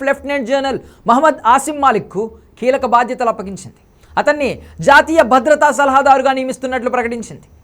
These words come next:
ఈ మేరకు అధికారిక నోటిఫికేషన్ కూడా జారీ చేసింది. మాలిక్కు ఎన్ఎస్ఏ చీఫ్ అదనపు బాధ్యతలు అప్పగించినట్లు తెలుస్తోంది. అతన్ని గతేడాది సెప్టెంబర్లో ఐఎస్ఐ చీఫ్గా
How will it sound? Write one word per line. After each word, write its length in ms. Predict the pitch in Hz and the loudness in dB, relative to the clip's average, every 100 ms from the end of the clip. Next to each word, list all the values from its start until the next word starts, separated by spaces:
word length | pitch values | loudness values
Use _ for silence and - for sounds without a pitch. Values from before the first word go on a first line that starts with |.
| 190 | -4
ఈ 60 | 220 | 0
మేరకు 280 | 277 285 202 - - - 226 | 0 2 -2 -4 -8 -2 0
అధికారిక 440 | 302 320 311 294 254 | 2 4 4 2 0
నోటిఫికేషన్ 580 | 262 269 233 254 254 240 | 0 -2 0 -2 -2 -2
కూడా 120 | 240 220 | -2 0
జారీ 160 | 220 196 | -2 -4
చేసింది. 280 | 202 135 101 _ _ - - 175 | -10 -14 -20 _ _ -20 -10 0
మాలిక్కు 440 | 226 339 285 262 311 285 | 4 4 2 -2 -2 -2
ఎన్ఎస్ఏ 340 | 285 320 - 311 285 | -2 -4 -4 -6 -6
చీఫ్ 180 | 254 - _ - 190 | -8 -10 _ -2 0
అదనపు 300 | 302 320 311 302 | 2 2 4 4
బాధ్యతలు 380 | 302 294 285 277 | 4 2 4 4
అప్పగించినట్లు 560 | 277 277 269 277 262 247 | 0 -4 -4 -4 -2 -2
తెలుస్తోంది. 400 | 240 - 123 - _ _ - | -2 -6 -12 -14 _ _ -4
అతన్ని 280 | 240 285 285 160 - - 214 | -2 -2 -2 -6 -12 -4 -2
గతేడాది 440 | 269 311 359 339 277 | 2 4 4 4 0
సెప్టెంబర్లో 560 | 285 339 302 208 175 226 - 214 | 2 2 2 0 0 -2 -2 -2
ఐఎస్ఐ 360 | 277 311 294 240 - | -2 -4 -4 -4 -4
చీఫ్గా 340 | 294 269 302 | -6 0 0